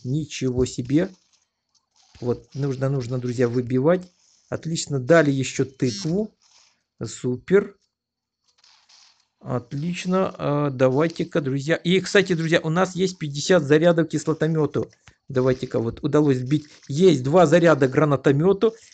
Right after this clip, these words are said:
Вот сейчас я этих бобров и буду наказывать. А ну-ка, друзья. Ох, ох, ох. И кислотное облачко удалось выбить.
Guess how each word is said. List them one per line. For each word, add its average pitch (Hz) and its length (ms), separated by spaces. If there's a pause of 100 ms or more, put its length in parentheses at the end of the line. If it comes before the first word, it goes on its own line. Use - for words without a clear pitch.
(100)
Вот 156 200
сейчас 185 380
я 160 80
этих 151 340
бобров 143 500
и 147 80
буду 143 320
наказывать. 127 840 (500)
А 143 60
ну-ка, 147 220
друзья. 139 240 (360)
Ох, 143 420
ох, 131 220
ох. 123 220
И 170 160
кислотное 135 560
облачко 123 480
удалось 117 400
выбить. 143 380